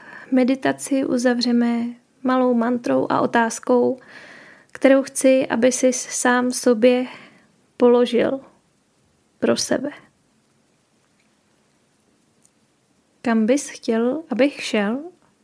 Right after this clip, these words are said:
Co bys chtěl, abych udělal? Co bys chtěl,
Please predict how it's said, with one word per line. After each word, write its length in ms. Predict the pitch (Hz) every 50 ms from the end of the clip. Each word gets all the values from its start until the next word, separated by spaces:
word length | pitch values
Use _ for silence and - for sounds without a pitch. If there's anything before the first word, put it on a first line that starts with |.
| _ _ _ _ _ _ _ _ _ _ _ _ _ _ _ _ _ _ _ _ _
Co 120 | - 311
bys 300 | 294 330 330 330 330 -
chtěl, 600 | - - - - - - 226 220 220 226 247 277 - _ _ _ _ _ -
abych 340 | 247 220 240 226 226 -
udělal? 600 | 262 190 - 233 214 214 208 202 208 233 262 285 311 - _ _ _ _ _ _ _ _ _ _ _ _ _ _ _ _ _ _ _ _ _ _ _ _ _
Co 140 | - - 254
bys 240 | 269 294 285 -
chtěl, 480 | - - - - 254 240 233 233 240